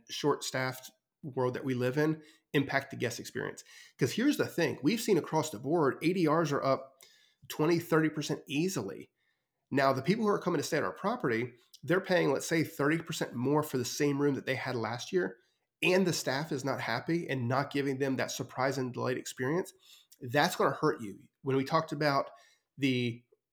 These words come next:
stay being the first opportunity to earn a repeat guest, that is a horrible, horrible place to put yourself when all of a sudden the, the guest isn't happy because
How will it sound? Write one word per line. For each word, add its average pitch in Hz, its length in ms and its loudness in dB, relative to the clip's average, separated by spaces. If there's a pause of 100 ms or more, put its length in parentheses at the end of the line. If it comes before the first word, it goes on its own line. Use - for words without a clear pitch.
(100)
stay 151 520 2
being 135 200 2
the 120 80 0
first 135 300 0
opportunity 123 500 0
to - 140 -12
earn 127 160 0
a 117 240 -6
repeat 151 340 -2
guest, 180 340 -4 (480)
that 143 440 4
is 131 140 2
a 120 220 -2 (120)
horrible, 160 600 0
horrible 127 600 -2 (300)
place 143 300 2
to 123 80 -6
put - 180 -2
yourself 117 400 -2
when 120 260 0 (260)
all 139 140 4
of 131 60 0
a - 40 -6
sudden 139 220 4
the, 127 120 2
the 131 120 -6
guest 147 260 4
isn't 147 180 0
happy 120 460 -2
because 131 560 2